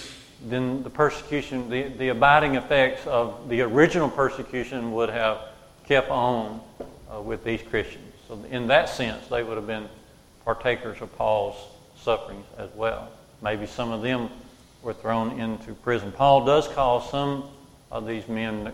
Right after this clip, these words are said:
his fellow prisoners. But also, they are partakers of Paul's, uh, bonds because they're helping him. As we, you know, as they're sending him money, they're sending him people,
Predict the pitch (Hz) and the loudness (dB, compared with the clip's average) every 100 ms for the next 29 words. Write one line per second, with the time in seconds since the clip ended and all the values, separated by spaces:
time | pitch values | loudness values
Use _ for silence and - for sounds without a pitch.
0 | 110 113 - 127 117 104 - 131 135 110 | -10 -10 0 2 4 2 -4 -8 -8 -12
1 | 104 110 - - - - _ _ _ _ | -16 -18 -20 -20 -20 -20 _ _ _ _
2 | _ _ - - _ - - - - - | _ _ -20 -20 _ -20 -20 -20 -20 -20
3 | - _ - - - - - - - - | -20 _ -20 -20 -20 -20 -20 -20 -20 -20
4 | - - - - - - - - - - | -20 -20 -20 -20 -20 -20 -20 -20 -20 -20
5 | - - - - - - 127 143 170 - | -20 -20 -20 -20 -20 -6 2 6 6 6
6 | 156 147 143 147 170 - 135 - 151 165 | 6 6 6 6 6 4 -2 -2 0 0
7 | 170 131 120 - 131 123 117 110 - - | -2 -4 -6 -2 2 2 2 -2 -14 -10
8 | 110 104 117 151 160 120 135 117 131 127 | -8 -2 0 2 2 -2 -6 -4 2 2
9 | 113 143 156 196 208 190 131 113 85 - | 2 2 4 2 2 0 0 -2 -4 -12
10 | - - - - - - - - 123 117 | -20 -20 -20 -20 -20 -20 -18 -8 -6 -4
11 | 131 127 123 123 120 - - - - 123 | -4 -4 -4 -6 -8 -16 -20 -20 -6 -2
12 | 123 - 147 143 127 120 131 165 165 160 | -2 0 0 0 -2 -2 0 2 2 2
13 | 113 - 131 131 113 113 101 156 165 - | 0 -2 -2 -2 -2 -6 -2 0 0 4
14 | 156 135 - - | 4 4 0 -10